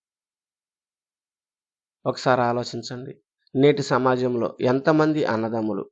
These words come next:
ఒకరి కష్ట సుఖాల్లో ఒకరు నిలబడుతున్నారు, సమాజానికి ఆదర్శంగా ఉంటున్నారు. మానవీయ విలువలు, కుటుంబ విలువలు క్షీణించిపోతున్నాయి.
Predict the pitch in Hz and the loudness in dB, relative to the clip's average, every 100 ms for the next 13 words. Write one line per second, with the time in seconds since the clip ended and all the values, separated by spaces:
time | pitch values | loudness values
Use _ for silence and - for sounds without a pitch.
0 | - 117 - 170 165 127 - 123 131 127 | -6 -4 0 0 0 -4 -4 -6 -6 -4
1 | 117 123 120 110 117 101 - 113 117 113 | -2 0 -2 -2 -4 -6 -6 -2 0 2
2 | 113 110 110 101 95 151 - _ _ _ | 0 -2 -6 -6 -8 -14 -20 _ _ _
3 | _ _ - 120 113 113 117 113 120 110 | _ _ -4 0 2 2 0 -2 -2 -2
4 | 107 110 - 113 117 127 101 98 92 87 | -2 -4 -6 -6 -2 -2 -2 -6 -8 -10
5 | - _ _ _ _ _ _ _ _ _ | -18 _ _ _ _ _ _ _ _ _
6 | _ _ _ - 117 123 160 180 180 180 | _ _ _ 2 6 8 6 4 4 6
7 | 156 139 131 127 123 123 - 131 131 165 | 6 4 4 2 2 0 -2 -2 2 6
8 | 160 135 131 123 131 131 - 151 160 151 | 6 6 4 2 0 0 2 4 2 0
9 | 127 113 - 71 | -6 -8 -10 -16